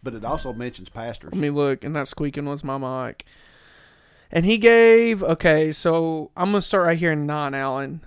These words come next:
Speaker 2: Um, actually, let me start in ten. "He who descended is the one who also ascended far above all the heavens that he might fill all things." Verse eleven.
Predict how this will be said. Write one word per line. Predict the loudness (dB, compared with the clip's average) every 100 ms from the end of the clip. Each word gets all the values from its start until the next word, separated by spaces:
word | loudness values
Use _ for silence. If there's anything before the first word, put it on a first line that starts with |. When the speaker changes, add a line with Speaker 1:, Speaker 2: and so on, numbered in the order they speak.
| -8
Speaker 2:
Um, | -6 -4 -6 -8 -10 -14 -18 -20 _ _ _ _ -8
actually, | -6 -2 -2
let |
me | -2
start | -4
in | -4
ten. | -8 -10 -6
"He | 0 2 2
who | 2
descended | 0 0 0 2 2 2 0 -2
is | -6 -4
the | -2
one | 0 2 0 0
who | -2 -2
also | 0 0 0 2 4 2 0 -4
ascended | -6 -2 -2 0 -2 -4
far | 0 2 2
above | 2 2 2 0 -4 -2
all | 4 4 4
the | 2 -2
heavens | -2 -2 -4 -6
that | -8
he | -8 -6
might | -4 -4 -6 -12
fill | -6 -2 -2 -2
all | -2 -6
things." | -6 -8 -6
Verse | -8 -6
eleven. | -6 -10